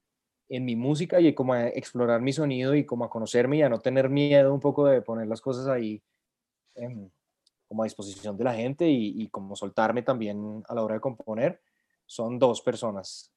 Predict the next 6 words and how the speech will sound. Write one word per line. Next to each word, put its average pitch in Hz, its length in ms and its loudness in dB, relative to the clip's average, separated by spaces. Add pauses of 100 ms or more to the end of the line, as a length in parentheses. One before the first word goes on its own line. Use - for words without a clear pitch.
Em, 95 480 -14 (240)
una 127 340 0
es - 580 -6
mi 113 220 -10
novia, 156 420 2 (520)
Silvia. 156 500 -2